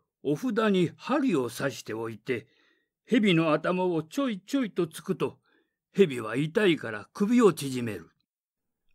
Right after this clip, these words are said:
それが自然の癖になって、髪で撫でられるとすぐに首を引っ込めるようになる。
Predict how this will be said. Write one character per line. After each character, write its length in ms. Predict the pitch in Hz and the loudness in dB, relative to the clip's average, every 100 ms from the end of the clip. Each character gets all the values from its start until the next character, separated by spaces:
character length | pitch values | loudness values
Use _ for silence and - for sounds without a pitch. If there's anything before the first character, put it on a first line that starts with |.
| _ _ | _ _
そ 220 | - - 110 | -18 -12 -10
れ 160 | 175 | -10
が 220 | 196 151 - _ - | -6 -6 -8 _ -14
自 260 | - 139 | -6 0
然 280 | 190 208 190 | 2 2 2
の 120 | 160 | -2
癖 340 | 131 - - 262 | -4 -4 2 4
に 140 | 127 | 2
な 140 | 101 - | -4 -12
っ 60 | _ | _
て、 160 | - - _ _ _ _ _ _ _ _ | -20 -20 _ _ _ _ _ _ _ _
髪 320 | - 240 277 269 | -2 2 2 4
で 200 | 180 143 | 2 2
撫 180 | 160 | 0
で 140 | 185 214 | 4 4
ら 140 | 208 | 4
れ 100 | 190 | 2
る 140 | 156 147 | -2 -2
と 260 | 151 123 _ | -4 -4 _
す 240 | - - | -10 -4
ぐ 180 | 285 262 | -2 0
に 160 | 180 151 | 0 -2
首 380 | - 202 202 208 | -2 -2 -2 -2
を 60 | |
引 40 | 190 | -2
っ 40 | - - - | -4 -8 -2
込 100 | 233 | 2
め 160 | 202 | 2
る 80 | 165 | 0
よ 240 | 156 156 | 0 0
う 60 | 180 | 0
に 100 | 120 | -4
な 160 | 110 | -6
る。 80 | 90 | -10